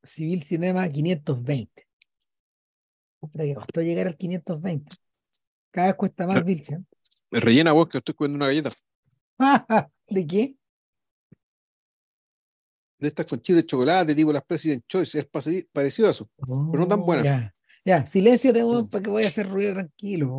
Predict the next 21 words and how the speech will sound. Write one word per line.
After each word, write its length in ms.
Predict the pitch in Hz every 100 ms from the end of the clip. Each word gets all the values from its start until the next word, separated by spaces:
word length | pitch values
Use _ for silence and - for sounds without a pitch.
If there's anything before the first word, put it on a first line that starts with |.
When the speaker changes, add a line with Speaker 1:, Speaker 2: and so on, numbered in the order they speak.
| 135
Speaker 1:
weón. 200 | 135 123
Mientras 340 | 160 147 160 143
tanto, 440 | 208 185 196 190 - _ _ _ _ _ _ _
mientras 340 | - 147 156 147
tanto, 500 | 190 175 185 190 -
solo 380 | - - 185 190
diré 420 | 175 170 190 196 _ _ _ _ - _ _ - -
que 100 | -
nos 100 | 156
costó 260 | 147 147 165
llegar 220 | 165 185
al 100 | 180
quinientos 400 | 143 185 151 175
veinte, 460 | 160 185 139 165 214 -
en 160 | 180 147
parte 320 | 170 196 202 180
porque 280 | 151 -
yo, 160 | 165 208
weón, 220 | 196 208
sigo, 480 | - 214 220 233 226 _ _ _ _ _ - -
sigo, 540 | - - 233 240 233